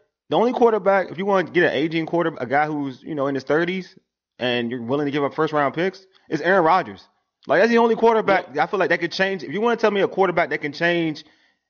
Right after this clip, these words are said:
Speaker 1: change an offense and make people look good and make other wide receivers look good,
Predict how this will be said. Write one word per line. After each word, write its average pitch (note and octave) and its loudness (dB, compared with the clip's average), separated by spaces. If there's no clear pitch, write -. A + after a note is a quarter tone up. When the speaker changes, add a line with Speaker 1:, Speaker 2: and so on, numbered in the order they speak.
Speaker 1:
change F3+ -2
an F3 -2
offense E3 0
and B2+ -4
make D#3 -2
people E3+ -2
look F3+ 2
good C#3+ 2
and B2 -4
make C#3+ 0
other F3 2
wide F3+ 2
receivers D#3+ -8
look B2+ 0
good, B2+ 4